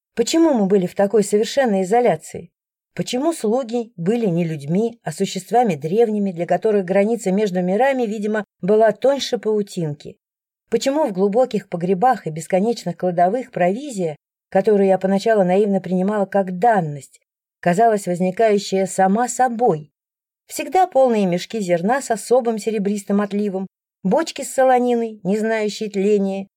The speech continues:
ящики с сушёными кореньями, пахнущими звёздной пылью? Вероятно, какая-то древняя могучая магия, заложенная в саму сердцевину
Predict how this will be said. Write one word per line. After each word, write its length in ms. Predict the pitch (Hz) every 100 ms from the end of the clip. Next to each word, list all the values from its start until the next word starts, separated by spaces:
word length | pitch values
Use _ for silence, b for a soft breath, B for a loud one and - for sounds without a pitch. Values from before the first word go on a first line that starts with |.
| _ -
ящики 500 | 190 277 285 220 -
с 100 | 175
сушёными 500 | 180 170 185 175 180
кореньями, 580 | 175 180 214 254 233 214
пахнущими 680 | 202 202 196 190 - 185 185
звёздной 460 | 165 170 165 170
пылью? 500 | 170 170 170 160 170 - _ _ _ _ _
Вероятно, 500 | 170 220 285 320 262
какая-то 480 | 247 214 269 254 220
древняя 500 | 175 214 302 285 262
могучая 560 | 220 185 214 - 240 240
магия, 580 | 214 202 165 147 139 - _ _ _ -
заложенная 600 | 170 202 220 208 202 190
в 60 |
саму 240 | - 226 240
сердцевину 640 | 247 - 226 240 240